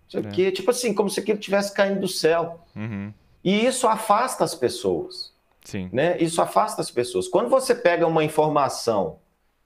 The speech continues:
Speaker 1: é, simples, né? Por, um negócio que acontece muito, eu vejo muita gente na internet pegando assuntos bobos, assuntos simples. Gente, música é uma coisa simples.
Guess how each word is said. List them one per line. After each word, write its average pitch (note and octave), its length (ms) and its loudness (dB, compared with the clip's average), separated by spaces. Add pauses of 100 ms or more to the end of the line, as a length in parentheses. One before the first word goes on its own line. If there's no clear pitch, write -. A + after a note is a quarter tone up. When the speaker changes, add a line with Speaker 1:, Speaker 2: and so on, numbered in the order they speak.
(380)
Speaker 1:
é, G#2+ 300 2
simples, E3+ 880 -4 (420)
né? C#3 420 0 (200)
Por, E3 240 2
um F#3 240 2
negócio F3 320 2
que E3+ 60 2
acontece D#3+ 580 0
muito, D#3+ 360 0
eu C#3+ 80 4
vejo D#3 280 2
muita E3 540 2
gente D3+ 320 -2
na D3 80 2
internet A#2+ 560 0
pegando C#3 340 2
assuntos D3 640 0
bobos, A2 640 0
assuntos C3 480 -4
simples. F3+ 500 -4
Gente, F3 380 -4
música D#3 340 -2
é - 20 -2
uma E3 100 -2
coisa F3+ 240 -4
simples. - 580 -8